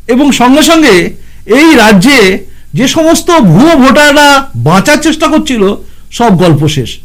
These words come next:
এবং তার সঙ্গে সঙ্গে যারা ভাবছিল ভুয়ো ভোটারদের জমিয়ে রাখবো, আটকে রাখবো, পুষে রাখবো এবং তারপর তৃণমূলের সুবিধা করে দেবো, সেই সমস্ত বিএলওদেরও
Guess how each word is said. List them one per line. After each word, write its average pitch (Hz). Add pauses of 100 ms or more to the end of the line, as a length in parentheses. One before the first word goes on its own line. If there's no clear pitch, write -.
(200)
এবং 226
তার 190
সঙ্গে 277
সঙ্গে 277 (240)
যারা 311
ভাবছিল 220
ভুয়ো 185
ভোটারদের 220 (280)
জমিয়ে 240
রাখবো, 247
আটকে 247
রাখবো, 240
পুষে 226
রাখবো 247
এবং 233
তারপর 220 (320)
তৃণমূলের 339
সুবিধা 294
করে 302
দেবো, 226 (220)
সেই 311
সমস্ত 320 (500)
বিএলওদেরও 190